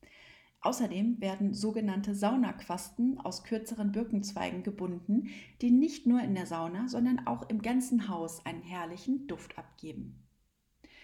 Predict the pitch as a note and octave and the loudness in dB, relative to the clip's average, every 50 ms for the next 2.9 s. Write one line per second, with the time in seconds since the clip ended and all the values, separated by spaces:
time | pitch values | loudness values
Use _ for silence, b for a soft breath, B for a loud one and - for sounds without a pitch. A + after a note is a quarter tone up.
0 | B B B B B B B B B B B G#3+ A3 - B3+ - - - B3 - | B B B B B B B B B B B -2 0 0 -2 -2 0 -2 0 4
1 | - C#4 B3 - - - F#3 D#3 D3 E3 - F#3+ F3+ F#3+ G3 G3+ - - F#3 F3+ | 4 4 4 4 0 -6 -4 -4 -4 -4 -6 -6 -6 -6 -6 -6 -6 -6 -8 -8
2 | - - - F#3 - - - B3+ - - - C#3 C3 - - - - | -8 -10 -12 -12 -10 -8 -8 -6 -4 -4 -4 -6 -6 -8 -12 -16 -20